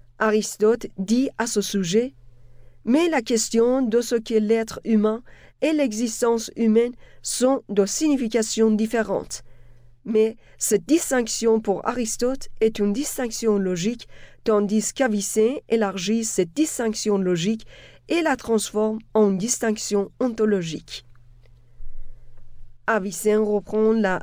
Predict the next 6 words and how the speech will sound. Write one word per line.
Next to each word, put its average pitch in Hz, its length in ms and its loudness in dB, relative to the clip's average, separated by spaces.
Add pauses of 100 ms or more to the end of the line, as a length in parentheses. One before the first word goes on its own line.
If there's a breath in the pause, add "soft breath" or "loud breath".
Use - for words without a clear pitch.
(140)
théorie 247 640 0
aristotélicienne 226 1200 0
des 202 80 4
quatre 262 380 -4
causes. - 420 -4 (1200 loud breath)
Mais 233 320 2